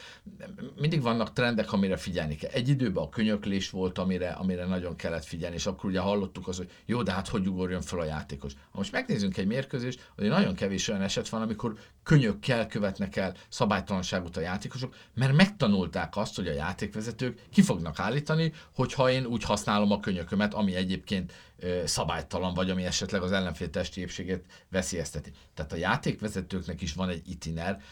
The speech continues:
ö, természetesen vannak olyan kiemelt mérkőzések, ami, amire egy kicsit speciálisabban, jobban készülünk. Tehát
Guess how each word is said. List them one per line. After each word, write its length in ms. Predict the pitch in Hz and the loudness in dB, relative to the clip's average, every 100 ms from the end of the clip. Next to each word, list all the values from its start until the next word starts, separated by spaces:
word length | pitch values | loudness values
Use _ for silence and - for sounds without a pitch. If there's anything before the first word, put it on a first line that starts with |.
| - - | -20 -10
ö, 280 | 78 85 82 85 - _ - - - - - - - | -2 0 0 -2 -14 _ -20 -18 -18 -18 -16 -16 -2
természetesen 560 | - 127 117 123 139 127 | 4 4 4 0 2 4
vannak 300 | 143 104 - | 4 4 2
olyan 180 | 107 98 | 0 2
kiemelt 440 | 131 104 92 92 | 2 2 2 0
mérkőzések, 760 | 95 107 - 135 151 143 151 - | 0 0 0 0 2 2 0 0
ami, 320 | 131 131 131 - | -2 0 -2 -2
amire 240 | 135 139 | 0 0
egy 120 | 135 | 0
kicsit 240 | - 196 175 | -4 -4 -4
speciálisabban, 960 | - - - 185 110 - 113 95 101 - | -2 -4 0 0 2 0 0 0 -2 0
jobban 360 | 160 151 101 | 0 2 2
készülünk. 520 | - 85 - 67 71 | 0 -4 -6 -6 -6
Tehát 280 | 71 92 104 | -4 -4 -6